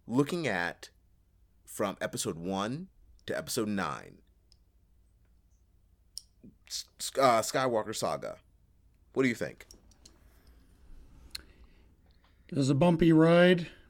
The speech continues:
Speaker 2: but an emotional one, spanning many different generations. I loved it.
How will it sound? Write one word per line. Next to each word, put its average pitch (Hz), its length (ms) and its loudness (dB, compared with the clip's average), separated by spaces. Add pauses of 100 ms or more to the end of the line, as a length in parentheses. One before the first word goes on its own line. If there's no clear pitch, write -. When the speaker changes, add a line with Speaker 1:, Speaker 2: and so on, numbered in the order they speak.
(140)
Speaker 2:
but 143 160 0
an 156 140 2
emotional 143 640 2
one, 143 500 0
spanning 170 640 2
many 156 240 2
different 143 360 0
generations. 143 1160 -2 (600)
I 131 120 -4
loved 135 380 -6
it. - 300 -12